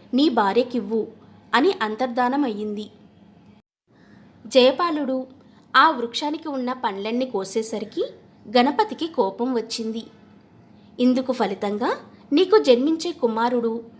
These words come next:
పదహారవ ఏట సర్పం బారిన పడి మరణిస్తాడని శపిస్తాడు. కొన్నాళ్లకు జయపాలుని భార్య ఒక కుమారుణ్ణి కన్నది. ఆ కుర్రవాడికి వయసొచ్చింది.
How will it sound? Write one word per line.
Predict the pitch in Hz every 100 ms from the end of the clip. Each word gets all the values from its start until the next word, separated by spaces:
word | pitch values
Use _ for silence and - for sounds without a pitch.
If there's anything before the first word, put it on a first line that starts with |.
| - - - 233
పదహారవ | 226 240 262 269 262
ఏట | 220 185 214 392 - - _ -
సర్పం | - 285 - 440
బారిన | 370 294 277 277
పడి | 247 202
మరణిస్తాడని | 277 196 202 262 - 254 226 196
శపిస్తాడు. | 240 233 - 233 - 214 208 226 - - - - - - _ - _ - - - -
కొన్నాళ్లకు | 311 302 247 262 285 262 254 247 - - -
జయపాలుని | 202 254 311 381 381 392
భార్య | 320 247 208 240
ఒక | 302 240
కుమారుణ్ణి | 247 220 208 233 254 240
కన్నది. | 254 226 214 214 220 - - - - - - - -
ఆ | 214
కుర్రవాడికి | 220 220 196 226 233 202 -
వయసొచ్చింది. | 269 202 202 240 233 233 220 220